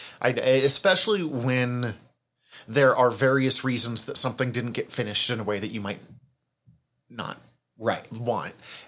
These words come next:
Speaker 1: And then when the creator is, uh, I don't know if the creator is a big part of this
Speaker 2: I believe he
Speaker 1: relaunch,
Speaker 2: is,
Speaker 1: but,
Speaker 2: from
Speaker 1: like,
Speaker 2: what I understand.
Speaker 1: that's, it sounded
Speaker 2: Yeah.
Speaker 1: like that to me as well. But if you get to come back and be like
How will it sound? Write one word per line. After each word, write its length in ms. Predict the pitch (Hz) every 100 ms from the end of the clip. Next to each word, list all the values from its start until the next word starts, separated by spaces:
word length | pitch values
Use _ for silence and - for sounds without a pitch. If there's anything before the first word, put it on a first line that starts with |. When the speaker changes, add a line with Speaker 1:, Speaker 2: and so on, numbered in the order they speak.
| -
Speaker 1:
And 140 | 139
then 380 | 127 127 123 113
when 180 | 123 123
the 80 | 113
creator 500 | - 135 165 151 127
is, 460 | 120 - - - - -
uh, 100 | 123
I 80 | 123
don't 160 | 165 214
know 120 | 190
if 100 | 165
the 60 | 160
creator 280 | 165 139
is 80 | 135
a 40 | 127
big 140 | 120
part 220 | 120 107
of 80 | 95
this 420 | 101 - - - - _ -
Speaker 2:
I 60 |
believe 420 | 131 135 156 160
he 140 | 135 113
Speaker 1:
relaunch, 20 |
Speaker 2:
is, 60 | 98
Speaker 1:
but, 200 | 135 -
Speaker 2:
from 120 | 127
Speaker 1:
like, 80 | 120
Speaker 2:
what 100 | 120
I 120 | 139
understand. 440 | 135 123 - 196 -
Speaker 1:
that's, 120 | 98
it 60 | 180
sounded 320 | - 202 208
Speaker 2:
Yeah. 60 |
Speaker 1:
like 160 | 185 175
that 160 | 160 151
to 60 |
me 120 | 135 123
as 140 | 113
well. 200 | 95 - -
But 300 | - 147 135 - _ -
if 260 | 165 160
you 80 | 170
get 140 | 156 202
to 60 |
come 260 | - 170 139
back 300 | 131 135 151
and 80 | 131
be 80 |
like 260 | 135 135 135